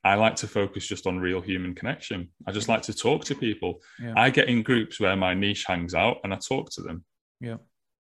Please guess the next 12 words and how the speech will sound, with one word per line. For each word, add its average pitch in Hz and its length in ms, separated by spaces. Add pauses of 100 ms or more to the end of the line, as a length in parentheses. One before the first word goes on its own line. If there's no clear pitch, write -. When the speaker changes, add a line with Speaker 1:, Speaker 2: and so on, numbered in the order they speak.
(840)
Speaker 1:
I'm 95 160
in 92 280
vegan 98 380
parenting 92 580
groups. 82 440
I'm 92 140
in 92 140
vegan 90 360
fitness - 360
groups. - 480
I'm 87 140
in, 87 320